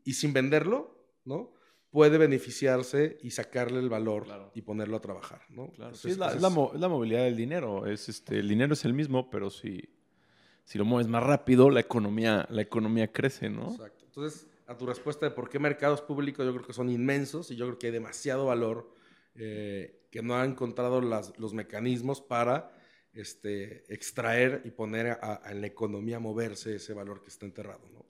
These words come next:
Speaker 2: Fí-, fíjate que me encanta tu respuesta y quizá yo, quizá yo agregaría que... Eh, en los mercados, los mercados públicos típicamente tienden a estar lleno de gente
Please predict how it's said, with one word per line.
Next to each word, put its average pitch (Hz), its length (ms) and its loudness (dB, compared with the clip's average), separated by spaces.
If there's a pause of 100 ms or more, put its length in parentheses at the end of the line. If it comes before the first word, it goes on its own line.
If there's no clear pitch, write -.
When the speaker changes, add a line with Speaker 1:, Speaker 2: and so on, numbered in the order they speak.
(100)
Speaker 2:
Fí-, - 220 -14
fíjate 175 380 -6
que - 180 -6
me 107 100 -6
encanta 123 340 -6
tu 131 140 -6
respuesta 107 460 -8
y 139 60 -4
quizá 117 320 -6
yo, 131 480 -2 (220)
quizá 127 280 -6
yo 156 140 0
agregaría 123 640 0
que... 107 260 -4 (1200)
Eh, 123 600 -2 (160)
en 131 100 -8
los 131 100 -2
mercados, 131 400 -2 (120)
los 127 160 -2
mercados 127 400 -2
públicos 135 800 -2
típicamente 123 600 -2
tienden 120 340 -2
a 117 40 0
estar 113 340 -6 (520)
lleno 131 680 -2
de 113 140 -6
gente 113 400 -6